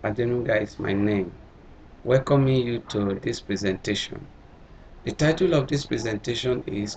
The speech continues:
Power Over Satan. In the book of Luke chapter ten and, uh, verse nineteen, the Bible says, "Behold, I give unto you power to tread upon serpents and scorpions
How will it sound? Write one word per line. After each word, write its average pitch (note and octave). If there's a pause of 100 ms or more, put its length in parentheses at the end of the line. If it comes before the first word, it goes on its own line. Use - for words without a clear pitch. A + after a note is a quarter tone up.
(140)
Power C3+ (120)
Over A#2+
Satan. - (1120)
In D3
the D#3
book G#3
of C#3
Luke D3+
chapter -
ten G#2+ (840)
and, G#2+
uh, G#2
verse G#2
nineteen, G#2 (340)
the G#2
Bible B2+
says, - (640)
"Behold, C#3
I A#2+
give D3+
unto A#2+
you C3+ (200)
power A2 (920)
to A#2+
tread F3
upon C#3+
serpents D3+
and A#2
scorpions -